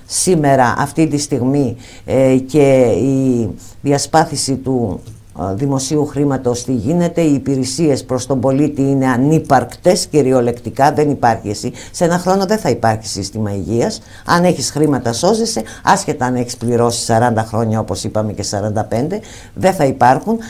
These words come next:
Συντάξεις, ε, συζητείται να κοπούν, αφού έχουν γίνει δεκατρείς παρεμβάσεις στις συντάξεις και έχουν εξαθλιωθεί και αυτές. Θα πάμε στις συντάξεις πείνας. Οπότε, ε, θα πω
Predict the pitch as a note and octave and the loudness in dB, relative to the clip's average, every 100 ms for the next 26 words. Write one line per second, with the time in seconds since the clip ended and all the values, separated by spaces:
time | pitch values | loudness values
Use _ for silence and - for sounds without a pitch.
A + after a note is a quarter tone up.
0 | - - F3+ F#3 F3+ - D3+ - - - | -12 -4 4 4 4 2 0 -2 -8 -20
1 | - C#3+ C3+ - E3 D#3 D3+ F3 D#3+ C#3+ | -2 0 2 0 -2 -2 -2 2 4 4
2 | C#3 C#3 C3 D#3 D3 D#3 D3 C3+ C3 B2+ | 2 0 2 2 2 0 2 0 2 -2
3 | B2 C3 A#2 A#2 B2 A#2+ C3+ C#3 B2 A#2+ | 0 0 0 -2 -2 -2 -2 0 0 2
4 | A#2 B2+ A#2+ - G#2+ A#2 A#2 A#2+ A#2 G2 | 2 2 0 -2 -6 -4 0 0 -2 -10
5 | - A#2 A2 A2 A2+ A#2 - A2+ G2+ - | -4 -4 -2 -4 -2 -6 -4 -2 -2 -2
6 | A2+ A#2 - - C#3 C#3 - A#3 F#3 - | -6 -6 -18 -6 -2 -2 0 0 0 2
7 | D#3+ D#3+ D#3 A#2 C#3 C3 C3+ - A#2+ - | 2 2 -2 -6 -2 2 2 0 -10 0
8 | D#3 A3 C4+ - - - - - F3 F3 | 2 2 0 -4 -16 -18 -16 0 0 4
9 | G#3 G#3 G3+ F3 D#3 A2+ - - - - | 4 4 6 6 6 0 -10 -20 -16 -4
10 | D3+ D3+ D3+ C#3+ C3+ A#2 F#2+ - - - | 0 2 4 4 2 0 -4 -12 -20 -20
11 | - - - - - G3 F#3+ G3 F#3+ F#3 | -20 -20 -20 -20 -2 -2 0 4 8 10
12 | D#3 | 8